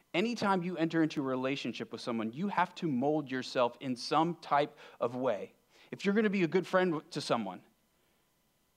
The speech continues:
and they're having, it's their birthday, or they're having a party or something, you go to that party because you're in a relationship with them. What you've just done is you've molded your time to go be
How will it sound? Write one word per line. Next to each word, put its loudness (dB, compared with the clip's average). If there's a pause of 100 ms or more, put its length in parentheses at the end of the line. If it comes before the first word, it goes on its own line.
(600)
and 2
they're 4
having, 2
it's -6
their 2
birthday, 2
or 2
they're 4
having 4
a 6
party 2
or -2
something, 0 (580)
you 2
go 4 (400)
to 2
that 4
party 0 (100)
because 0
you're 4
in 6
a 6
relationship 2
with -6
them. 0 (180)
What 2
you've 0
just -2
done 2 (280)
is 2 (280)
you've 0
molded 2
your 2
time 4 (220)
to 2
go 4 (260)
be 2